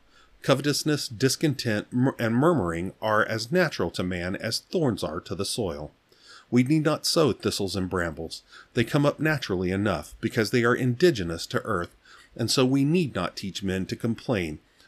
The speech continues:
They complain fast enough without any education. But the precious thing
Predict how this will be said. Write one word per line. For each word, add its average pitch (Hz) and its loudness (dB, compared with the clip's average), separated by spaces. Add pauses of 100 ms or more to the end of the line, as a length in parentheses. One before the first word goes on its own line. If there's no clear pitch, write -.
(140)
They 123 2
complain 135 0
fast 127 -2
enough 139 0
without 90 -2
any 90 -2
education. 87 -6 (460)
But 123 -6
the 120 0
precious - 0
thing 101 -2